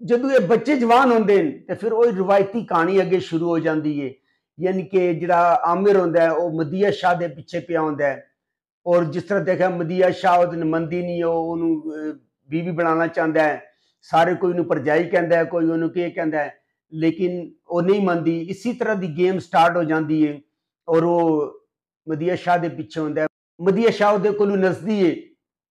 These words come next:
تے ایک نواں سلسلہ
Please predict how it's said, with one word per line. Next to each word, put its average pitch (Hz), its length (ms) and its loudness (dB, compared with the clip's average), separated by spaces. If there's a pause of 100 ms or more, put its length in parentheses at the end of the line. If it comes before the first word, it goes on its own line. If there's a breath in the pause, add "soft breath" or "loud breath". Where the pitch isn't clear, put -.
(1080)
تے - 80 -6
ایک - 520 -12
نواں 202 460 2 (180)
سلسلہ 220 420 0